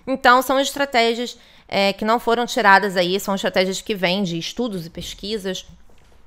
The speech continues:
Tá, então a gente tem aqui, aí você tem estratégias pro listening, como é que eu melhoro o meu listening de uma forma geral, o que que eu posso fazer pra melhorar o meu listening. E aí a gente tem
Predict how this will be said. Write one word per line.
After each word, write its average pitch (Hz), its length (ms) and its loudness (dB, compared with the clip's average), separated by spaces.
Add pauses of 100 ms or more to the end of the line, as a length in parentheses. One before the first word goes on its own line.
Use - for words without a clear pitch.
(180)
Tá, 196 160 6
então 214 200 2
a 233 80 4
gente 233 260 -4
tem 220 160 2
aqui, 220 340 0 (320)
aí 233 80 8
você 269 240 6
tem 254 240 4
estratégias 208 720 4 (240)
pro 247 300 4
listening, 294 720 2
como 262 200 4
é 254 40 4
que 247 80 -2
eu 262 80 2
melhoro 220 380 4
o - 20 -4
meu 202 220 -2
listening 202 500 -2 (240)
de 185 140 -2
uma 202 160 4
forma 180 380 2
geral, 240 880 10
o 226 40 -4
que 240 140 0
que - 100 -6
eu 226 80 4
posso 202 300 2
fazer 190 240 0
pra 185 160 -2
melhorar 175 380 2
o 165 40 -2
meu 151 140 -4 (100)
listening. 269 600 0 (380)
E 277 120 4
aí 277 200 8
a 277 80 8
gente 262 340 0
tem 190 560 4